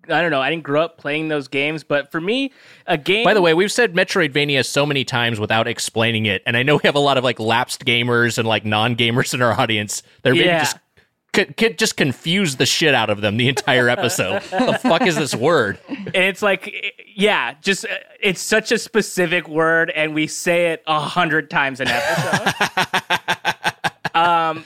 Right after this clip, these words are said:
Speaker 1: but, like, and I, I messed around with Fortnite a little bit 'cause I thought I would be into that, and I, I,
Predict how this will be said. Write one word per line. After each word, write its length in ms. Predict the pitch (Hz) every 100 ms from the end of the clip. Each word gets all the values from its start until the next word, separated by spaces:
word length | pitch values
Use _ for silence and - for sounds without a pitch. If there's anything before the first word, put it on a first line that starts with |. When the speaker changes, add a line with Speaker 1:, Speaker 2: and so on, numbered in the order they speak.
| - -
Speaker 1:
but, 220 | 196 190
like, 180 | 190 185
and 100 | 202
I, 220 | 254 311
I 100 | 226
messed 280 | 254 330 -
around 340 | 269 185 220
with 200 | 214 202
Fortnite 420 | - 202 196 196 175
a 40 |
little 240 | 147 170
bit 200 | 180 208
'cause 140 | - 160
I 100 | 160
thought 320 | - 175 165 _ -
I 140 | 151
would 160 | 160 147
be 260 | 147 135
into 280 | 147 165 208
that, 300 | 208 226 214
and 300 | 160 160 160
I, 300 | 170 190 202
I, 260 | 170 170